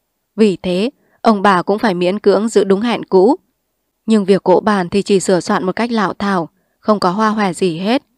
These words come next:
Các cụ bè bạn của ông Đồ lúc trước đều chưa biết tin Vân Hạc bị nạn. Khi thấy ông Đồ nói chuyện, ai cũng có vẻ ái ngại. Nhất là cụ Bảng Tiên Kiều lại càng lo thay cho học trò mình.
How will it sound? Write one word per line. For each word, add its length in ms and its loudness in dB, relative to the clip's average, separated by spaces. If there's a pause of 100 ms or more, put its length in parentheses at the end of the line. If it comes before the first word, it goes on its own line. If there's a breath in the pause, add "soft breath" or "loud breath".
(640)
Các 180 0
cụ 140 6
bè 200 -2
bạn 260 -2
của 100 0
ông 260 2
Đồ 260 4 (320)
lúc 240 4
trước 240 2
đều 140 0
chưa 180 -2
biết 200 0
tin 160 0
Vân 160 0
Hạc 200 -4
bị 180 0
nạn. 280 -2 (500)
Khi 180 0
thấy 140 0
ông 200 2
Đồ 140 4
nói 220 -4
chuyện, 300 0 (420)
ai 220 -2
cũng 180 -4
có 140 0
vẻ 140 0
ái 260 -6
ngại. 300 -4 (600)
Nhất 180 0
là 120 2
cụ 180 4
Bảng 220 -2
Tiên 260 -2
Kiều 300 0 (320)
lại 180 -2
càng 200 -4
lo 180 0
thay 220 -4
cho 140 -2
học 160 -2
trò 220 0
mình. 280 -2